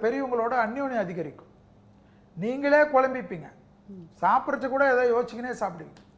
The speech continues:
Speaker 1: பொண்டாட்டி கூட பேசினே இருப்பீங்க, வேற எங்கேயாவது திங்க் பண்ணியிருப்பீங்க, "ஐயோ, அந்த செக் வருமா, அதை பாஸ் பண்ணணுமே." அப்புறம் எப்படி இருக்கும்? அதாவது வரும், அதாவது பார்த்துக்கலாம். இப்போதைக்கு மீனத்திற்கு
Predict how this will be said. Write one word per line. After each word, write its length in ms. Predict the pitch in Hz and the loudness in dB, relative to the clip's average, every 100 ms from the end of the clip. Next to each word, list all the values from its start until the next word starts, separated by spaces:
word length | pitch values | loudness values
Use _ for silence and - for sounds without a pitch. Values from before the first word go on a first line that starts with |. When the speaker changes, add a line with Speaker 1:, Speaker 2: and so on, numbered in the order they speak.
| - - _ _ - - - - | -20 -20 _ _ -20 -20 -18 -6
Speaker 1:
பொண்டாட்டி 300 | 208 269 269 | -2 0 0
கூட 180 | 262 247 | 0 0
பேசினே 520 | 247 262 269 285 277 | 0 -2 -2 -2 -2
இருப்பீங்க, 280 | 233 277 277 | -4 -2 4
வேற 200 | 247 254 | 6 6
எங்கேயாவது 380 | 247 254 247 | 0 -2 -2
திங்க் 40 | 226 | -8
பண்ணியிருப்பீங்க, 400 | 208 220 190 185 | -6 -8 -8 -4
"ஐயோ, 300 | 190 208 233 | -2 0 0
அந்த 160 | 214 | -2
செக் 240 | 208 240 254 | -2 -2 0
வருமா, 260 | 247 202 | -2 -2
அதை 140 | 196 180 | -4 -4
பாஸ் 320 | 196 208 - | -2 -4 -6
பண்ணணுமே." 360 | 185 170 151 156 | -10 -10 -12 -10
அப்புறம் 340 | 202 254 262 | -8 -6 -2
எப்படி 220 | 247 - | -2 -2
இருக்கும்? 400 | 208 156 - - - - - - - - - | -8 -8 -14 -20 -20 -20 -20 -20 -20 -20 -18
அதாவது 360 | - 156 220 285 | -8 -4 -2 -2
வரும், 260 | 277 254 262 | 0 2 2
அதாவது 420 | 233 233 247 226 | 0 -2 -2 -4
பார்த்துக்கலாம். 380 | 202 - - - _ _ - - _ _ _ | -6 -12 -18 -20 _ _ -20 -20 _ _ _
இப்போதைக்கு 680 | 170 269 269 269 277 339 - - _ _ _ _ | -10 -2 -2 -2 -8 -10 -12 -20 _ _ _ _
மீனத்திற்கு 640 | 180 240 247 226 - 254 | -12 -10 -6 -6 -8 -10